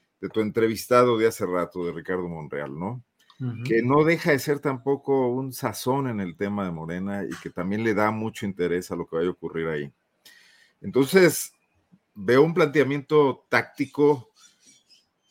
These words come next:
Speaker 1: pues, muy interesante, porque no están pensando como Marco Cortés en el veinticuatro, están pensando en el veintitrés, como un paso necesario para llegar todavía con más,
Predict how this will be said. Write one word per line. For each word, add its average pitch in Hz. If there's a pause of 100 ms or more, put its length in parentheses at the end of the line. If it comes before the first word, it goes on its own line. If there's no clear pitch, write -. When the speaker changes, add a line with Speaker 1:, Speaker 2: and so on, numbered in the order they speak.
(180)
Speaker 1:
pues, 92
muy 117
interesante, 120
porque 104
no 113
están 135
pensando 120
como 95
Marco 110
Cortés 101
en 104
el 95
veinticuatro, 90
están 104
pensando 104
en 110
el 85
veintitrés, 80 (500)
como 92
un 110
paso 110
necesario 98
para 80
llegar 82
todavía 104
con 85
más, 98